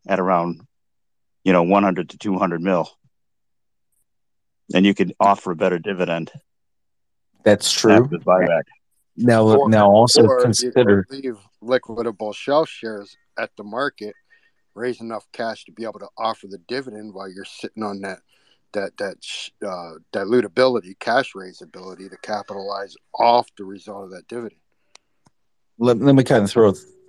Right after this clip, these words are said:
Speaker 2: something else at you. I mean, there's always a possibility that he could announce both at the same time. Now,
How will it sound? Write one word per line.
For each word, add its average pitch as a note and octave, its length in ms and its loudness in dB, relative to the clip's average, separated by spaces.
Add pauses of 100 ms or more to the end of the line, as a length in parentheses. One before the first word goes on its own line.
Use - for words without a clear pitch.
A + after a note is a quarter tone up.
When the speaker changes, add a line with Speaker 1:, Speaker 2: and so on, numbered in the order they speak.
Speaker 2:
something A2 300 0
else A2+ 220 4
at F2 420 -6
you. G2+ 100 -10
I G#2+ 100 0
mean, G#2+ 200 4
there's C#3 240 4
always B2+ 260 2
a A2 60 0
possibility G#2 640 4
that F#2 160 -2
he A2+ 100 2
could A2 200 4
announce F#2 340 0
both F#2+ 340 0
at - 120 -10
the - 60 -12
same F2+ 300 -4
time. - 460 -2 (500)
Now, F#2 480 2